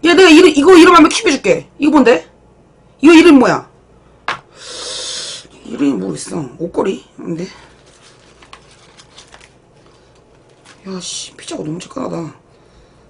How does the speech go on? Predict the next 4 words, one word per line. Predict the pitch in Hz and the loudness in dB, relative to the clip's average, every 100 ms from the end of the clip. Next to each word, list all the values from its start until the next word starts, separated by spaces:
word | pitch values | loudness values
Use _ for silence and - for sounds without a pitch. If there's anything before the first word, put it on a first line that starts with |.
| _ _ _ _ _ _ _ _ _ _ _ _ _ _ _ _ - | _ _ _ _ _ _ _ _ _ _ _ _ _ _ _ _ -18
야, | 185 | -16
피자가 | - 415 | -10 -8
너무 | 185 190 | -6 -6
쬐끈해. | 285 - 190 220 147 | -6 -6 -6 -6 -10